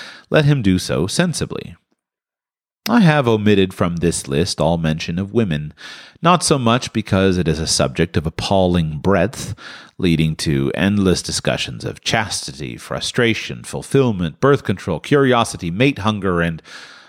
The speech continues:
other less printable but even more important topics, because in regard to the other sex, the fairly well educated seem to be at as great a disadvantage as the rest of mankind.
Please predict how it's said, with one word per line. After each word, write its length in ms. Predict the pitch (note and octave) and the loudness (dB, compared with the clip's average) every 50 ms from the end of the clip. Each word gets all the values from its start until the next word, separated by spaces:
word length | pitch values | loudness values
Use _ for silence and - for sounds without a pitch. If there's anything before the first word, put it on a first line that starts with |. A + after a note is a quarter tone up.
| _ _ - | _ _ -2
other 260 | - D3 C3 B2 A2+ | 0 2 2 2 2
less 220 | G#2 G2+ F#2+ - | 4 2 2 0
printable 440 | - - - - - - - F2+ A#2 | 0 -2 -2 -2 -2 0 0 0 0
but 120 | D3 F2+ D#2+ | 0 0 -2
even 240 | D#2+ D2 C#2+ C#2+ | -2 -2 -4 -6
more 260 | C#2+ C#2 C#2 C#2+ D2 D2 | -8 -8 -6 -6 -6 -8
important 460 | D2+ - G2+ G2 F2+ - F2+ - - | -6 -2 0 0 0 0 -2 -4 0
topics, 480 | - C#3 D3 C#3 - F2+ F2+ G#2 - | 2 2 2 2 2 0 -2 -2 -2
because 400 | - - A2 - C3 C3 B2 A2+ - - - - - - | -4 -4 0 2 2 2 2 0 -4 -10 -16 -18 -10 -6
in 120 | - D3+ D#3 | -4 0 2
regard 400 | D#3+ E3 D3+ E3+ E3+ F#3 G#3 E3 | 2 4 4 6 4 4 4 4
to 60 | C3+ | 4
the 140 | G#2+ A2 G2 | 4 4 4
other 160 | F2 F2 F#2 | 4 2 0
sex, 420 | - - - - D#2+ - - - | -2 -2 -4 -4 -4 -6 -6 -6
the 80 | - G#2 | -6 -4
fairly 320 | - - C#3 C#3+ C#3+ C3+ | 0 2 2 4 4 4
well 220 | A#2+ B2 A#2+ B2 C3+ | 4 4 4 6 4
educated 520 | F#3 A3+ - - - - C#3+ C3+ G2+ A#2 | 4 2 0 -4 -6 -4 -2 0 0 0
seem 280 | - - B2 B2 B2+ A#2+ | 0 -2 -2 -2 -4 -4
to 120 | - - | -8 -6
be 300 | - - A#2+ B2 B2+ - | -2 0 2 2 2 0
at 300 | - G2+ A2 B2 C3 - | -2 -2 -2 -2 -4 -4
as 320 | - - A2+ B2 A#2+ G#2 - | -6 -4 -2 -2 -2 -2 -2
great 360 | - G2 G#2 A#2 B2+ C#3 - | 2 2 4 4 2 0 -2
a 180 | G#2 A2+ A#2+ A2 | -2 0 0 2
disadvantage 880 | G2+ A2+ A#2 - - G2 E2+ G2 G2 A#2 C#3+ C3+ - - C#2+ D#2+ F2+ F#2+ | 2 2 2 2 0 0 2 2 2 2 2 0 0 0 0 2 2 2
as 220 | F2 F2 F#2 E2+ | 2 2 2 2
the 100 | F#2+ F2 | 2 4
rest 260 | F2+ G2+ A2 A2 - | 4 4 2 2 0
of 120 | A2+ G2+ G#2+ | -2 0 2
mankind. 720 | A2+ A#2 A#2 A2+ - C#3 C#3+ G2+ F#2 B1+ - - - - | 2 0 0 0 0 -2 -2 -2 -2 -6 -10 -14 -20 -20